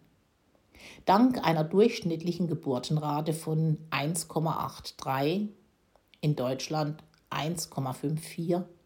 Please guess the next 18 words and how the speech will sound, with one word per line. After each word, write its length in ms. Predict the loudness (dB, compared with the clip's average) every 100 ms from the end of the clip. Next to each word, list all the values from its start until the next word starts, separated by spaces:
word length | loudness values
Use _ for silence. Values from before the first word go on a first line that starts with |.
| _ _ -20 -20 -20 -12 2
und 400 | 6 6 2 -2
dem 240 | 0 0
Zuwachs 680 | 0 2 2 4 2 0 -2
durch 240 | 2 2
die 140 | 2 0
Immigration 840 | 2 2 -2 -4 -2 2 4 4
könnte 300 | 4 4 4
Frankreich 720 | 2 -2 -2 -2 0 0 0 -2
in 100 | -6
der 160 | -6
zweiten 460 | -6 -6 -6 -6 -4
Hälfte 440 | 2 2 2 0
dieses 320 | 2 2 0
Jahrhunderts 720 | -2 0 2 2 2 -4 -10 -2
Deutschland 800 | 2 2 0 -2 -2 -2 -6 -2
demografisch 880 | 0 2 0 -4 -6 -4 -4 -6 -8
überrunden. 800 | -6 0 2 2 0 -2 -6 -10 -12 _ _ _ _ _ _ _ _ _ _ _ _ _ _ _ _ _ _ -20 -20 -20 -20 -20 _ _
Das 340 | 0 0 0